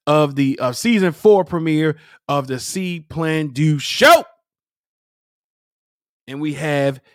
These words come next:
another, another power-packed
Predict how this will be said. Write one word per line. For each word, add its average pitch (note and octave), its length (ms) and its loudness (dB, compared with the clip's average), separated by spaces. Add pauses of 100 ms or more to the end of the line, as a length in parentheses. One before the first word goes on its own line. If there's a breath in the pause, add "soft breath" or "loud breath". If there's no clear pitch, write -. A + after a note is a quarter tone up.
(180)
another, C3+ 720 0 (1400)
another - 560 -16 (840)
power-packed - 1500 -4